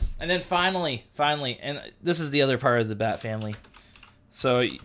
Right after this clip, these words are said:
you gotta, you gotta work with me here, guys. So this is Red Hood. Red Hood, but there are some people that are really into it. My brother is actually really into Red Hood. And it's kinda like that brokenness nature.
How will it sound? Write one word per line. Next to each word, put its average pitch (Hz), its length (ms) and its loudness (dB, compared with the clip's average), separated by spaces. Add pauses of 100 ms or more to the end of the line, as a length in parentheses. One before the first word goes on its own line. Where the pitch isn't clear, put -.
you 127 180 -4
gotta, 135 460 6
you 110 80 -6
gotta 135 200 2
work 120 160 -2
with 117 120 -10
me 120 140 -8
here, 117 180 -8
guys. 113 400 -6 (400)
So 151 140 -8
this 170 160 2
is 165 100 -4
Red 156 220 6
Hood. 143 280 2 (1000)
Red 185 280 4
Hood, 160 500 2
but 156 400 2 (240)
there 180 180 4
are 190 80 4
some 214 340 2
people 190 280 -2
that 165 140 4
are 151 80 4
really 151 220 0
into 175 200 -4
it. 190 140 -4
My 131 140 -2
brother 135 420 -2
is 156 140 -4
actually 156 320 -4
really 127 500 -6
into 143 240 -10
Red 139 220 -4
Hood. 143 320 -6 (1400)
And 180 140 2
it's 180 220 -2
kinda 208 180 2
like 208 160 2
that 135 200 0
brokenness 147 540 -2
nature. 165 460 -6